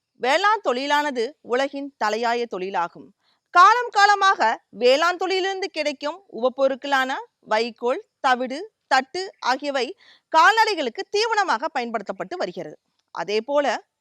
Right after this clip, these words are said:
கால்நடைகளிலிருந்து கிடைக்கும் சாணம் மற்றும் கோமியம் ஆகிய, ஆகியவை நிலங்களுக்கு இயற்கை உரமாக பயன்படுத்தப்பட்டு வருகிறது.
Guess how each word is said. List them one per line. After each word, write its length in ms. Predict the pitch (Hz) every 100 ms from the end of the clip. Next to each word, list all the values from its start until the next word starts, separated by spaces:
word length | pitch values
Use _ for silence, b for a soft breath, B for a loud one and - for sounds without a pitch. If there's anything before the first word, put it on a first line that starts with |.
| _
கால்நடைகளிலிருந்து 680 | 202 185 240 262 285 294 302
கிடைக்கும் 460 | 269 277 262 254 320 _ _
சாணம் 560 | _ 320 294 330 392 494
மற்றும் 380 | 415 285 330 302 285
கோமியம் 400 | 339 415 440 381
ஆகிய, 640 | 254 277 277 262 254 214 b b
ஆகியவை 600 | - 262 294 285 262 247 _ _
நிலங்களுக்கு 720 | 240 277 403 427 330 226 269
இயற்கை 420 | 233 320 427 427
உரமாக 500 | 349 233 254 240 180 370
பயன்படுத்தப்பட்டு 680 | 277 254 208 - 175 -
வருகிறது. 380 | 403 180 170 -